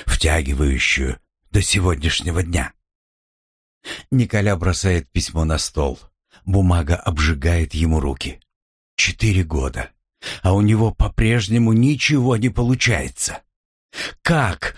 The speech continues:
одно лишь упоминание о пережитом может разрушать вас, вызывать пот и дрожь? Это письмо.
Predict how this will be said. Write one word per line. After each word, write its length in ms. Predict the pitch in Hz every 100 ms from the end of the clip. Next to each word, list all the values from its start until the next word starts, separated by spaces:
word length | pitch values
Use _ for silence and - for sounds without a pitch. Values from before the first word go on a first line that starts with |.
| _
одно 380 | 139 123 147 170
лишь 320 | 156 135 -
упоминание 1000 | 175 139 151 151 143 151 131 117 110 110 -
о 100 | 117
пережитом 800 | - 104 95 98 - 156 131 - -
может 420 | 120 135 127 123
разрушать 720 | 127 117 123 120 - 131 95 -
вас, 340 | - - - - _ - -
вызывать 680 | 104 110 101 98 104 -
пот 400 | - 131 127 - -
и 120 | - 127
дрожь? 500 | 131 127 - - - _ _ _ _ _ _ _ _ _ - -
Это 220 | 92 -
письмо. 720 | - 90 - 73 76 65 -